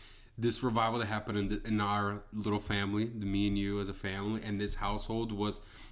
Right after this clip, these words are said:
a revival where God showed his power, showed his mercy, his love, his forgiveness,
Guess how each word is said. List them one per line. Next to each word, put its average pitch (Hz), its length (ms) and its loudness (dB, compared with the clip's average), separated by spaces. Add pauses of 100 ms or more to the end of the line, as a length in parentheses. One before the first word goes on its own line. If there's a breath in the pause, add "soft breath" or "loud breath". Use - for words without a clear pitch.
a 120 80 0
revival 110 500 2
where 107 160 2
God 104 260 2
showed 104 600 0
his 104 220 -2
power, 123 460 2
showed 110 480 0 (920 loud breath)
his 110 200 2
mercy, 113 440 4
his 104 220 2
love, 101 300 4
his 104 120 0
forgiveness, 110 640 2